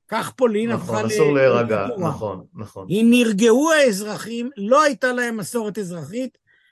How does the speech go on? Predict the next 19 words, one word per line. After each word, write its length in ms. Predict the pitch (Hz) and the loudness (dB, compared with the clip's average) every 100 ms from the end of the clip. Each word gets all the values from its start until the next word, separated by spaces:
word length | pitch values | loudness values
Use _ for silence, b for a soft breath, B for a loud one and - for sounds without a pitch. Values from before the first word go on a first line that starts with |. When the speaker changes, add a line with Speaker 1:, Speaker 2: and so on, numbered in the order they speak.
| - | -8
Speaker 1:
הם 140 | 180 | -6
פתאום 320 | 156 254 254 226 | -4 -2 0 0
מוצאים 340 | 190 247 240 | 0 -2 -4
את 120 | 208 | -4
עצמם 380 | 196 - 208 208 | -8 -8 -6 -4
במשטר 480 | 196 185 143 - 185 | -4 -6 -6 -8 -8
לא 120 | 185 | -6
דמוקרטי. 580 | 170 175 170 - 165 147 | -6 -6 -8 -8 -10 -6
Speaker 2:
אני 120 | 117 | -4
חושב 280 | 113 120 147 | -4 -2 -2
שלמדנו, 680 | 170 151 135 139 143 151 151 | 2 2 4 2 2 0 -2
אני 120 | 120 | -4
חושב 180 | 117 131 | -4 -8
שלפחות, 720 | - 135 117 - - 123 - | -6 -4 -4 -4 -2 -2 -2
אה, 40 | 120 | -2
אה, 600 | 110 113 107 101 104 104 | 0 -2 -4 -4 -6 -6
ראשי 240 | 92 120 | -4 -2
המאבק, 600 | 120 113 98 95 90 87 | 0 0 0 0 -2 -2
אה, 260 | 92 92 | -6 -4